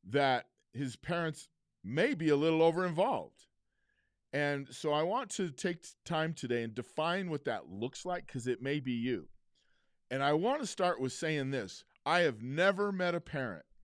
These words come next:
I have never met a parent, and I've worked with a lot of parents and families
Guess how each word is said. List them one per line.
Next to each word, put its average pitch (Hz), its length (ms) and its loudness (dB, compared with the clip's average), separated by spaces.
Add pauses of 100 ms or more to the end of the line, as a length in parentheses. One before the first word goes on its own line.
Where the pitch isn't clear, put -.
(760)
I 160 180 4
have 120 200 2
never 160 540 0
met 170 240 -2
a 165 80 -2
parent, 104 380 -10
and 107 100 -8
I've 104 60 -6
worked 123 220 -2
with 98 140 -8
a 90 40 -8
lot 104 360 0
of 147 100 -4
parents 117 420 -10
and 87 100 -14
families 104 720 -10